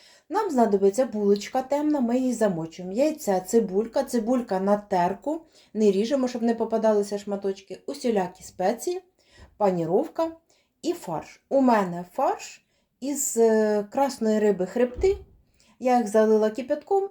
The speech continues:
і отак вилочкою просто від кісточки шкрябала і все. В мене дрібненький фарш прекрасний. Звичайно, булочка може бути і біла, і сухарі, і просто сірий хліб.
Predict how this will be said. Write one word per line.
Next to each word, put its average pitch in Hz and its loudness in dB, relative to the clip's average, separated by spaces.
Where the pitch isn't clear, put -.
і 262 -4
отак 277 -2
вилочкою 269 -4
просто 226 -2
від 202 0
кісточки 196 -8
шкрябала 247 -4
і - -8
все. 185 -2
В 196 -2
мене 233 2
дрібненький 180 -2
фарш 151 -10
прекрасний. 156 -12
Звичайно, 226 -4
булочка 196 -2
може 175 -6
бути 185 -10
і 202 -12
біла, 247 -2
і 202 -6
сухарі, 202 0
і 226 -10
просто 208 -4
сірий 202 -2
хліб. 285 -8